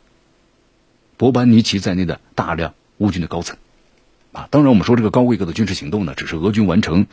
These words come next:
东部地区啊，那么决战的这个铺垫。那么下一步我们说了，可能就是决战了。你看现在俄军呢，从基辅方面撤回的兵力啊，已经从这个北部的俄罗斯，就是境内啊，补充的部分的精锐兵力完成了汇合。汇合之后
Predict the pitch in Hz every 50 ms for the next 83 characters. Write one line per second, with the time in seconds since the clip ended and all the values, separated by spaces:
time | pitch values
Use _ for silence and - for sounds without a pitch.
0 | - - - - - - - 117 127 113 104 87 87 95 80 - 107 104 - -
1 | 78 73 69 - - 73 - 113 - 87 76 67 65 - - - - 113 117 147
2 | 143 - _ _ _ _ _ _ - 82 76 - - 165 147 - - 85 76 64
3 | - - - 78 73 - _ _ - - - 78 78 82 101 82 73 - 64 65
4 | - - - - - - _ _ _ _ _ _ _ _ _ _ _ _ _ _
5 | _ _ _ - 107 123 165 160 180 175 143 151 135 120 95 90 120 117 131 135
6 | 135 113 - 98 104 117 120 - 151 151 113 82 - 92 98 110 104 - - 110
7 | 85 87 98 95 104 110 123 120 95 - - - 90 92 92 85 - 131 131 135
8 | 120 - _ _ - - - _ - - - 92 113 123 110 120 98 95 82 -
9 | 76 69 71 107 101 95 82 92 107 117 113 - - 123 131 - - _ _ _
10 | _ _ _ _ _ - - 92 - - 147 117 104 92 76 - - 76 71 76
11 | - - 113 107 95 - 127 101 - - 78 69 - - 131 127 120 98 - 110
12 | 120 143 131 - _ _ _ _ _ _ - 80 90 - - 87 78 - - 69
13 | - - - - _ _ _ _ _ _ _ _ _ _ _ _ _ - - 143
14 | 110 120 110 131 123 135 139 -